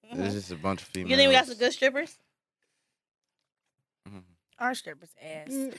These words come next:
Speaker 1: <laughs>
Speaker 2: I mean,
Speaker 3: All around the board.
Speaker 1: I
Speaker 3: Men,
Speaker 1: seen some,
Speaker 3: women.
Speaker 1: okay.
Speaker 2: Um,
Speaker 3: It's a collective thing.
Speaker 2: Um,
Speaker 1: Do you go see strippers out here?
Speaker 2: No.
Speaker 1: Okay.
Speaker 3: Right, okay.
Speaker 1: Well, you wouldn't know then.
Speaker 2: I don't. I really don't.
Speaker 1: You wouldn't know.
Speaker 2: I mean,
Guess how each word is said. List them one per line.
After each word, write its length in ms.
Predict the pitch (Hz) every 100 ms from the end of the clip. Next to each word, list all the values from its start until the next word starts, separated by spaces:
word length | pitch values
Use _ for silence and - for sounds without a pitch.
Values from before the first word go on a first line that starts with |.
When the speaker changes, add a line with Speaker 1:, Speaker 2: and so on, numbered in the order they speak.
| -
Speaker 1:
<laughs> 880 | 831 988 - 330 349 392 302 - -
Speaker 2:
I 160 | 339 311 _ - -
mean, 140 | 277
Speaker 3:
All 240 | 202 214 208
around 160 | 208 190
the 60 | 185
board. 380 | 160 151 131 -
Speaker 1:
I 140 | 185 202
Speaker 3:
Men, 100 | 202
Speaker 1:
seen 120 | 233
some, 120 | 196
Speaker 3:
women. 180 | 196 190
Speaker 1:
okay. 200 | 190 139
Speaker 2:
Um, 340 | 143 135 127 123
Speaker 3:
It's 160 | 208
a 60 | -
collective 520 | - 247 220 202 196
thing. 340 | - 185 131 185 _ _ _ _ -
Speaker 2:
Um, 600 | 131 131 135 131 131 117 104 _ _ _ _ _ _ _ _ _ _ _ _ _ _ - - _ _ _ _ _ _ _
Speaker 1:
Do 80 | 247
you 120 | 349
go 160 | 240 262
see 180 | 277 277
strippers 300 | - 277 277
out 140 | 262
here? 160 | 285 302 _ 160
Speaker 2:
No. 80 | 147 - _ _ -
Speaker 1:
Okay. 100 | 214
Speaker 3:
Right, 260 | 196 165 -
okay. 240 | 208 151 185
Speaker 1:
Well, 100 | 196
you 120 | 254
wouldn't 180 | 277 262
know 160 | 262 240
then. 260 | 175 160 190
Speaker 2:
I 80 | 101
don't. 280 | 98 92 - _ _ -
I 100 | 95
really 240 | 101 104
don't. 300 | 101 117 95
Speaker 1:
You 100 | -
wouldn't 200 | 285 247
know. 120 | 190 175
Speaker 2:
I 60 |
mean, 380 | 117 117 104 95